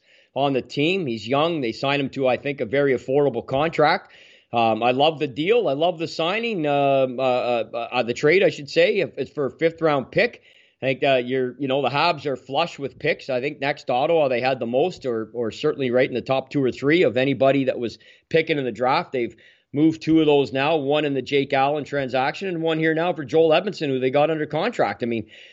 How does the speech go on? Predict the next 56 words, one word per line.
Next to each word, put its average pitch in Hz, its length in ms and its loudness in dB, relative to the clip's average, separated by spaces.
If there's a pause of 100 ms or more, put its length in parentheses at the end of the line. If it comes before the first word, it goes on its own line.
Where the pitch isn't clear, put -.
(220)
uh, 127 140 4
you 147 200 4
know, 160 180 6
initially 170 500 0
the 156 80 -6
naysayers, 147 560 -4
of 127 80 -16
course, 143 220 -8
"Oh 165 180 0
my 113 100 -10
God, 135 240 0
he's 113 140 -6
unrestricted. 123 720 -4
You 120 80 -2
know, 120 300 2
uh, 117 80 0
what 135 180 4
a 117 40 0
gamble. 131 480 0
Probably 131 280 0
won't 127 180 -4
get 127 220 0
that 139 240 0
done. 127 240 -4
What 127 100 2
a 117 60 -4
loss. 139 360 2
Threw 135 160 -6
away 123 200 2
a - 20 -4
pick." 151 340 0
Well, 139 200 -2
no, 135 200 -2
now 139 200 0
they 135 80 0
got 127 140 2
it 113 120 -6
done. 151 240 2 (300)
"Oh 190 180 4
my 120 100 -8
God, 139 360 2
uh, - 20 -8
you 120 260 -10
signed 165 300 -4
him 120 60 -10
for 113 80 -12
too 160 200 -4
much 131 240 -4
money." 139 360 -2
And 120 100 -6 (240)
now 254 80 0
he's 233 160 0
a 208 60 -2
Stanley 262 420 0
Cup 214 300 0
winner. 190 360 -2